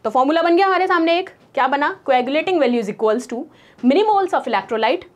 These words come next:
divided by volume of solute। क्लियर है, कोई दिक्कत नहीं है। और ये कहाँ से निकाला है? इस कोएगुलेटिंग वैल्यू के रेशियो से। क्या था वो?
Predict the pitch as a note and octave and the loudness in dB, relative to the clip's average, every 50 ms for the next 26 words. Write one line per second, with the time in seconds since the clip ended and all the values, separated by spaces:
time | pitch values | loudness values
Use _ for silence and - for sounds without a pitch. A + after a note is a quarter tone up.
0 | - G#3+ G3 A3+ G#3 F#3 A3 A#3+ E4 F#4 A4+ A4+ G#4 D#4 G3+ D#3+ D#3 - - _ | -10 -4 -2 -2 0 0 0 0 0 0 0 0 0 0 -2 -2 -4 -8 -16 _
1 | _ - G#3 A3 G#3+ G#3+ G#3+ G#3 G3+ F#3 F#3 - - D#3+ C#3+ C3+ D3 D3+ D3+ - | _ -4 -4 -2 -2 0 -2 -2 -4 -6 -8 -8 -8 -8 -8 -8 -12 -16 -18 -18
2 | - - _ _ _ _ _ _ _ _ _ _ _ _ _ _ - A#3 A3+ A#3+ | -20 -20 _ _ _ _ _ _ _ _ _ _ _ _ _ _ -6 -2 0 0
3 | A#3 - - - - _ _ - G3 G3 G3 G3 B3 A#3+ B3+ C4+ C#4 D4 D4 - | 0 -2 -6 -12 -18 _ _ -6 -6 -6 -4 -4 -6 -6 -4 -6 -8 -8 -10 -12
4 | - _ _ _ _ _ _ - - - - - _ _ _ _ _ _ _ _ | -18 _ _ _ _ _ _ -20 -20 -20 -20 -20 _ _ _ _ _ _ _ _
5 | _ _ - - - - - - - - - - - - - - - - _ B3+ | _ _ -20 -20 -20 -20 -20 -20 -20 -20 -20 -20 -20 -20 -20 -20 -20 -8 _ -2
6 | C4 C4 C4 D4 D4+ - F4 F4 D4+ D4 - E4+ D#4+ D#4 E4 D#4 D#4 D#4 E4 G4 | 0 2 2 0 0 0 0 0 0 0 0 -2 -2 0 0 2 2 2 0 -2
7 | - - _ _ _ _ _ _ _ _ - - D4+ F4+ F4 - C#4+ B3+ A3+ G3+ | -4 -12 _ _ _ _ _ _ _ _ -8 -4 -4 -4 -2 -2 0 0 0 0
8 | G#3 A#3+ B3 A#3+ A3+ A3 D4 C#4 B3+ G#3 G3 F#3+ G#3 A3+ A3+ A3+ C4 D4+ G4+ - | 0 0 0 0 0 0 -2 0 0 0 -2 -2 -4 -4 -4 -2 -2 -2 -2 -2
9 | - - _ _ _ _ _ _ _ _ _ _ _ - - - _ _ _ _ | -6 -12 _ _ _ _ _ _ _ _ _ _ _ -20 -20 -20 _ _ _ _
10 | _ _ _ - A#3 C#4+ A#3 - - - - F3 - - - - - _ _ _ | _ _ _ -4 -2 0 0 -2 -4 -8 -12 -14 -16 -20 -20 -20 -20 _ _ _
11 | - B3+ B3+ C4+ C4 F4+ D#4+ D#4 E4 E4+ F#4+ | -2 -2 -2 0 0 0 2 2 2 2 2